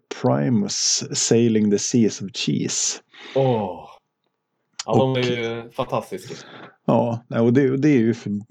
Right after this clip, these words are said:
Speaker 1: och där är det ju enkom för att basspelet och, och också en, alltså jag, jag är ju så fascinerad av band som kan skriva låtar som jag inte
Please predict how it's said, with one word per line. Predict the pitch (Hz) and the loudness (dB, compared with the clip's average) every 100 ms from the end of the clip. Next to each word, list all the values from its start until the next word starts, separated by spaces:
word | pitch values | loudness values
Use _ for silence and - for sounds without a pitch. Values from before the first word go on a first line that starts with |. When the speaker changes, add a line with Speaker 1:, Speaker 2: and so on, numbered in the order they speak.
| - - | -10 2
Speaker 1:
och | 120 | 6
där | 127 110 | 6 6
är | 101 | 2
det | |
ju | 104 104 95 | 2 -4 -4
enkom | 101 92 82 110 101 | -6 -6 0 2 2
för | - - | 2 -2
att | - - - - - _ _ _ _ - _ | -2 -4 -18 -18 -20 _ _ _ _ -20 _
basspelet | 120 113 104 - - - - - 107 110 107 104 | 2 4 2 -2 -6 -8 -8 0 4 4 2 -2
och, | 127 - - - - - - - - | -6 -6 -10 -12 -12 -18 -18 -18 0
och | 143 139 | 2 4
också | 135 - 139 | 2 2 4
en, | 135 131 - - | 4 0 -16 -12
alltså | - 127 135 | -8 0 4
jag, | 127 127 - - _ _ _ | 4 4 -2 -14 _ _ _
jag | - 127 | 0 4
är | 131 | 6
ju | |
så | 131 123 | 4 -2
fascinerad | - 120 - 120 139 135 113 | -2 -2 0 0 2 2 2
av | 104 107 95 110 - | 2 4 2 -2 -2
band | 117 120 131 120 110 104 123 | 2 2 4 4 4 2 -6
som | - 117 104 | 0 4 4
kan | - 107 | 4 2
skriva | 104 - 123 113 98 95 | 2 2 4 4 2 2
låtar | 104 107 113 98 - _ - 131 113 | 2 2 4 2 0 _ 0 2 2
som | 113 110 104 | 0 2 4
jag | 107 120 131 117 | 4 4 2 4
inte | 127 110 98 | 6 8 6